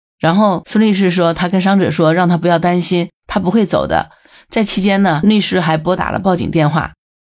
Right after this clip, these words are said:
随后呢，打人者宾利车的驾驶员就离开了现场。孙律师还将伤者扶到了他的车上后排座位上，帮他给家里人打了电话。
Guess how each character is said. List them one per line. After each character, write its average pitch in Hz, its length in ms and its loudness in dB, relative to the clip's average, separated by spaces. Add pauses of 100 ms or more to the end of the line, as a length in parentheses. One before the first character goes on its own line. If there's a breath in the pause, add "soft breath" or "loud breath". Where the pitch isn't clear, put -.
(360)
随 180 180 0
后 220 120 2
呢， 165 140 2
打 156 200 -4
人 131 180 0
者 156 220 0
宾 175 160 0
利 180 80 4
车 165 160 0
的 165 80 0
驾 165 180 -2
驶 - 140 -6
员 90 120 0
就 160 120 2
离 139 160 0
开 190 120 0
了 208 80 0
现 139 200 -2
场。 147 240 -2 (240)
孙 - 160 0
律 220 120 2
师 196 180 0
还 170 160 0
将 180 200 0
伤 185 240 0
者 175 200 0
扶 - 180 -4
到 160 200 4
了 120 240 2
他 - 100 -2
的 175 100 2
车 190 200 0
上 180 180 2
后 156 140 -2
排 156 160 2
座 196 180 0
位 135 120 2
上， 139 280 -2 (240)
帮 185 160 0
他 180 120 0
给 - 140 -2
家 165 180 -2
里 170 80 -2
人 127 200 0
打 - 140 -2
了 - 120 -6
电 170 200 2
话。 160 260 -2